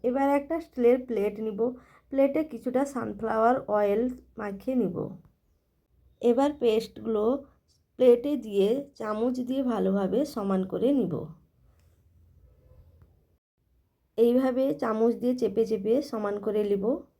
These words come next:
এদিকে একটা কড়াইতে জল গরম বসিয়েছিলাম, জলটা গরম হয়ে এসছে। এবার স্টিলের একটা স্ট্যান্ড দিয়ে দিব। আপনারা স্টিলের স্ট্যান্ডের বদলে বাটিও বসিয়ে দিতে পারেন।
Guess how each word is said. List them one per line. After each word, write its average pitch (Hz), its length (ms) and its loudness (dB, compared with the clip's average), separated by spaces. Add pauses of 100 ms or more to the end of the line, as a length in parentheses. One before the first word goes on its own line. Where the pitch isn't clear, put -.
(1600)
এদিকে 262 320 0
একটা 262 300 0
কড়াইতে 202 580 -2
জল 190 260 2
গরম 196 280 2
বসিয়েছিলাম, 196 1000 -4 (960)
জলটা 233 420 4
গরম 214 360 2
হয়ে 226 200 2
এসছে। 202 340 -4
এবার 202 320 -2
স্টিলের 233 440 0
একটা 247 260 -4
স্ট্যান্ড 220 440 -4
দিয়ে 196 280 -2
দিব। 170 320 -6 (640)
আপনারা 277 460 0
স্টিলের 233 380 2
স্ট্যান্ডের 240 520 -2
বদলে 196 520 0
বাটিও 208 480 2
বসিয়ে 196 320 -2
দিতে - 160 -8
পারেন। - 420 -8